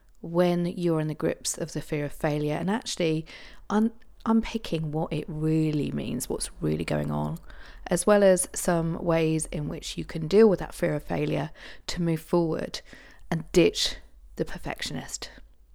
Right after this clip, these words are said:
So following on from last week's show, when I spoke to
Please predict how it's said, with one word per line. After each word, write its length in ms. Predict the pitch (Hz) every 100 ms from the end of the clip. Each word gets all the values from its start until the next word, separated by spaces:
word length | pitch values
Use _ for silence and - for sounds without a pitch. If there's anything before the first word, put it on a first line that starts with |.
| - - - - - - - - - - - -
So 140 | - 247
following 320 | 320 359 359
on 120 | 294
from 200 | 247 214
last 380 | 202 190 185 -
week's 280 | 180 - -
show, 440 | - 185 - -
when 180 | 165 170
I 140 | 180
spoke 400 | 170 - 180 175
to 540 | - - 170 156 151